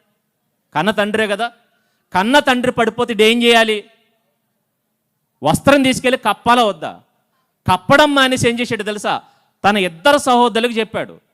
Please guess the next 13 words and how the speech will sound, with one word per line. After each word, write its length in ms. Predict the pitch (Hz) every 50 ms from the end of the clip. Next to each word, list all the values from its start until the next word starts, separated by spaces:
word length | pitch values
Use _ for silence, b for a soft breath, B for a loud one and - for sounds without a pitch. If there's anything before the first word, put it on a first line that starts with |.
| _ _ _ _ _ _ _ _ _ -
ఎలా 200 | 151 185 233 269
చెప్పుంటాడంటే, 920 | 277 285 262 - - 247 233 208 220 196 202 196 190 240 247 220 156 131 _ _ _ _ _ _ _ _ -
నాకు 220 | 143 170 220 214 185
తెలిసి 280 | 165 208 247 247 -
వీడు 200 | 247 208 208 175
హేళనగా 500 | 143 156 170 185 202 226 233 233 233 226
చెప్పుంటాడు. 580 | 226 208 208 196 - 190 165 151 135 110 87 - _ _ _ _ -
కొన్నిసార్లు 420 | 143 156 165 - 190 214 233 240
చూసారా, 200 | 220 - 202 190
మనకు 220 | 175 180 180 170 190
ఒక 80 | 160
దౌర్భాగ్యం 560 | 143 170 175 202 208 185 226 226 220 190 202
ఉంటుంది, 360 | 180 175 165 180 135 107 87